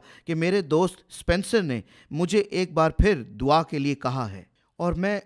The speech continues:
उस दुआ के लिए तैयार ना था, मगर मैंने दुआ करना शुरू कर दी।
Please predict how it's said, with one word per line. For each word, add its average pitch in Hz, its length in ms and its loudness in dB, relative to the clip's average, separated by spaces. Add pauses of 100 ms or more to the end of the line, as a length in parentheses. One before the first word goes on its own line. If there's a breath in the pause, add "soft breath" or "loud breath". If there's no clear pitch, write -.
(140)
उस 180 200 -4
दुआ 175 260 4
के 180 160 -6
लिए 180 160 -2
तैयार 160 440 -2
ना 135 220 -4
था, 117 240 -12 (320 soft breath)
मगर 196 240 -2
मैंने 196 280 -2
दुआ 175 300 2
करना 180 300 -2
शुरू 170 280 -4
कर 127 200 -4
दी। 101 200 -12